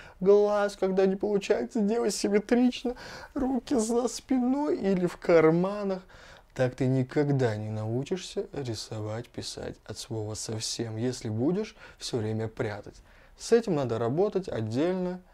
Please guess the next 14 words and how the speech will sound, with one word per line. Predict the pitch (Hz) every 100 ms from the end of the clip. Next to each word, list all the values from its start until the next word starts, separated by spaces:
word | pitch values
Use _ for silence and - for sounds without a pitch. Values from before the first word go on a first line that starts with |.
| - - - _ _ -
изучать | 139 135 131 120 104
схемы | - - 185 185 180 175 175 - -
и | 285
много-много | 185 117 113 107 107 101 98
другое. | - - - - - - - - - _ - _ _ _ - -
Двадцатая | 127 156 202 - 131 107 107
ошибка. | 107 - 233 - 226
Обратная | - 151 113 113 107 110 117 110
перспектива. | - 117 117 - 113 120 - - - - - - - - - - - _ _ _ -
Когда | - 120 117
все | 113 127 117
здания | 113 120 135 123 113 107
почему-то | 113 - - 123 117 107 110
искажены, | 104 - 113 113 127 160 202 196